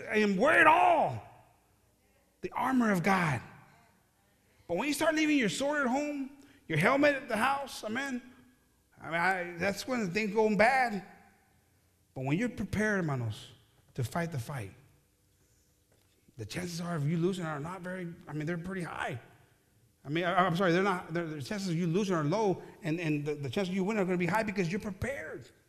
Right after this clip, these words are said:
But if you're lackadaisical and walking through life just kind of taking it the way it comes, it's not gonna ha-, it's not gonna be too good. Amen. You gotta put on your helmet. You gotta put on the breastplate. You gotta put on, take your sword. Amen, hermanos? You gotta be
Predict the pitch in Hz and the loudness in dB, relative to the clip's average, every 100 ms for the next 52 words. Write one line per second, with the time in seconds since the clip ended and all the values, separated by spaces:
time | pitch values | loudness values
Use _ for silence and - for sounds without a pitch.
0 | _ _ _ _ _ _ _ _ _ _ | _ _ _ _ _ _ _ _ _ _
1 | _ _ _ _ 180 165 190 254 247 247 | _ _ _ _ -2 0 0 -2 -4 -4
2 | 220 185 226 233 254 240 196 214 226 220 | -4 -4 -6 -8 -6 -4 -4 -4 -6 -6
3 | 214 226 208 - 202 - 226 170 208 220 | -2 -2 -4 -6 -8 -8 -8 -6 -6 -6
4 | 220 175 170 170 170 196 175 170 202 214 | -8 -10 -12 -12 -8 -6 -6 -6 -6 -6
5 | 202 233 226 226 202 202 220 226 214 185 | -8 -12 -12 -10 -10 -12 -12 -10 -8 -8
6 | 208 226 196 254 247 165 - - _ _ | -8 -6 -4 0 0 -2 -12 -20 _ _
7 | _ _ _ _ - 160 202 185 214 233 | _ _ _ _ -4 -2 0 0 2 0
8 | 202 233 220 214 185 180 160 160 226 214 | 0 0 2 2 0 0 0 0 0 2
9 | 220 202 160 185 170 170 165 220 220 226 | 0 0 0 -2 0 -2 2 2 2 0
10 | 202 - - 202 190 - 202 180 165 220 | -2 -4 -4 -2 0 2 4 4 4 2
11 | 240 240 - - - 170 220 240 220 233 | 2 0 -4 -8 -2 4 6 6 6 2
12 | 208 | 0